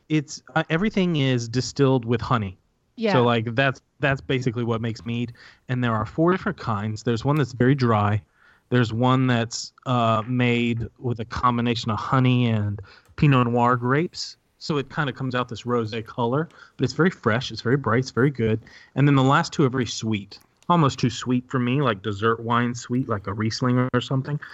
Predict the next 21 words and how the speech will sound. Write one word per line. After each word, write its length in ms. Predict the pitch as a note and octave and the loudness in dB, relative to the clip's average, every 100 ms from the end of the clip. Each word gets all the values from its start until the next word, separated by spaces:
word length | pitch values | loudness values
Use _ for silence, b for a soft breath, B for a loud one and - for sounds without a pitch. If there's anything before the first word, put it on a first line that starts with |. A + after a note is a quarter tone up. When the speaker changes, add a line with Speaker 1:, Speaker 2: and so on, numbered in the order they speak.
| B B - | B B 0
Speaker 1:
But, 220 | A#2+ A#2 | 0 2
uh, 260 | B2+ A2 A2 | 2 4 4
it, 180 | C3 - | 4 4
um, 360 | C3 A#2 A2 A#2 | 2 2 0 -2
the 100 | B2+ | 0
notes 260 | B2+ C3+ - | 2 0 -2
of 80 | |
honey 260 | - A#2 A2 | -6 -4 -4
are 160 | G2 G2+ | -8 -12
incredibly 760 | G#2 - C3+ C3 G#2+ G2+ G2 - _ _ | -14 -4 0 0 -2 -6 -12 -16 _ _
prominent, 420 | - G#2 G2+ F#2+ - _ _ _ _ _ | -8 -6 -6 -12 -18 _ _ _ _ _
uh, 280 | A#2 G#2 F#2+ - | -4 -4 -4 -4
in 120 | C3+ | 2
the 80 | A2+ | 2
sweet 340 | - A2 G#2+ F#2+ | 0 -2 -4 -6
ones. 240 | F#2+ - | -10 -8
So 280 | - G2 F#2+ - _ _ b b b - | -6 -4 -6 -12 _ _ b b b 2
they're 100 | D3+ | 4
really 200 | D3+ C3 | 4 4
good, 180 | B2 | 2
though. 180 | G#2 F#2+ | 0 -6